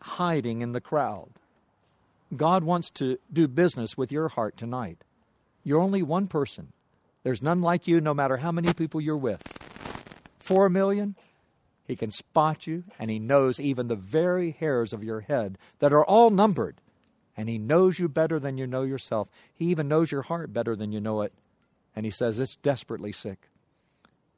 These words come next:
It's incurable." Who can know the heart? God knows the heart, and he sees you in the crowd. So you have two crowds,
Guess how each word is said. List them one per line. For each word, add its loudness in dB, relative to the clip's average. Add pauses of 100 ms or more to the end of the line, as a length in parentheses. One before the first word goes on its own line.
(200)
It's 0
incurable." -2 (640)
Who 4
can 2
know 4
the 0
heart? -2 (500)
God 6
knows -2
the -4
heart, -6 (800)
and -6
he -6
sees -4
you -4
in -6
the -10
crowd. -8 (600)
So 2
you 8
have 6
two 0
crowds, 2